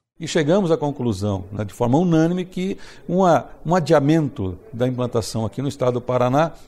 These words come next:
poderia ser benéfico, né? Então, nós estamos propondo dez anos, né? Cinco anos, caso não se, eh, até lá não se defina uma tecnologia melhor,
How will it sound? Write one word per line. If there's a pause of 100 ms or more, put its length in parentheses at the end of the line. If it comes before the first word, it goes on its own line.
(200)
poderia
ser
benéfico,
né?
Então,
nós
estamos
propondo
dez
anos, (280)
né?
Cinco
anos,
caso
não
se, (320)
eh,
até
lá
não
se
defina
uma
tecnologia
melhor,